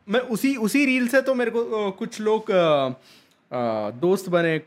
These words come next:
कोई, कोई नेपाल से मुझे, अ, reach out किए, कोई, अ, जमशेदपुर से मेरे से, मे-, मेरे से reach out किए। And वो लोग, वो लोग से मेरा अच्छा सा, खासा बात भी चल रहा है, right? उन लोग से बातें भी हो रही है,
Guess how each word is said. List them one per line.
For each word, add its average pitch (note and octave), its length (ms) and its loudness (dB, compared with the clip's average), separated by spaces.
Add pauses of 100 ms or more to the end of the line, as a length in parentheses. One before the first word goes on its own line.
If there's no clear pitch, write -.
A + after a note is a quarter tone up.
(120)
कोई, F#3 140 0
कोई F#3+ 220 0
नेपाल F3 460 2
से F#3+ 100 -4
मुझे, E3 420 0 (320)
अ, D3+ 140 0
reach D3+ 240 -2
out D#3 220 -2
किए, C#3 420 -4 (300)
कोई, E3 580 4
अ, D#3+ 80 -4
जमशेदपुर F#3 580 0
से F#3 120 -4
मेरे E3 160 -2
से, E3+ 160 -6
मे-, D#3 340 -6
मेरे D#3 180 -4
से D#3+ 160 -2
reach D#3 200 -6
out D3 200 -4
किए। C3+ 460 -2
And D3+ 80 -2
वो E3 100 2
लोग, F3+ 220 0
वो F#3+ 100 2
लोग G#3 140 2
से C4 120 0
मेरा B3 200 2
अच्छा A#3+ 240 0
सा, A#3 120 -8
खासा G#3+ 320 -4
बात F3 280 0
भी G3 60 -6
चल F3 200 -2
रहा B2+ 180 -2
है, A#2 160 -4 (260)
right? E3+ 300 -2 (260)
उन D#3+ 100 -4
लोग E3+ 80 2
से F#3+ 120 -2
बातें F3 320 0
भी F#3 100 -2
हो F3 120 0
रही D#3+ 120 -2
है, D#3 320 -2